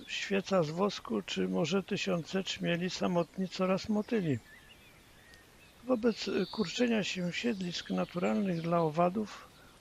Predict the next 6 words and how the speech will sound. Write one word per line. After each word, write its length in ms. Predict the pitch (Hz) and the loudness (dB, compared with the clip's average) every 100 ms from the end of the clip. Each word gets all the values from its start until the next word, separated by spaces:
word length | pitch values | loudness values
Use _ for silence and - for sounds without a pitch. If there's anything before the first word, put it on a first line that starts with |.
| - | -4
ogrody 520 | 247 220 226 214 226 | -2 4 4 4 2
stają 460 | - - 185 208 190 | 0 2 2 2 0
się 400 | - 190 196 196 | -2 0 0 -2
ich 380 | 196 196 143 | -2 -2 -4
ważną 500 | 165 175 156 185 196 | 2 2 2 0 0
ostoją. 640 | 202 180 - 190 180 139 | 0 -4 -2 2 4 4